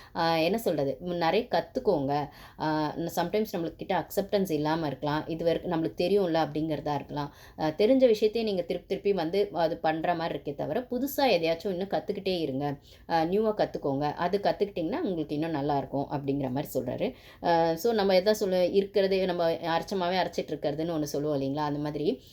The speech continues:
இருக்கிற ஸ்கில்ஸே வச்சுக்கிட்டு அதை இன்னும் இப்படி பண்ணலாம், அப்படி பண்ணலாம் அப்படின்றதோட நிக்காம, இல்ல யாரோ புதுசா சொன்னா அதை அக்செப்ட் பண்ற இடத்துலயும் நீ-, நீங்க நல்லா அப்சர்வும் பண்றீங்க. But ஆனா அதே மாதிரி மத்தவங்க பேசும்போது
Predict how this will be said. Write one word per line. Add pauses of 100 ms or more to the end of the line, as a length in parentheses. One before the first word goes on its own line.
(100)
இருக்கிற
ஸ்கில்ஸே
வச்சுக்கிட்டு
அதை
இன்னும்
இப்படி
பண்ணலாம்,
அப்படி
பண்ணலாம்
அப்படின்றதோட
நிக்காம,
இல்ல
யாரோ
புதுசா
சொன்னா
அதை
அக்செப்ட்
பண்ற
இடத்துலயும் (280)
நீ-,
நீங்க
நல்லா
அப்சர்வும்
பண்றீங்க. (340)
But
ஆனா
அதே
மாதிரி
மத்தவங்க
பேசும்போது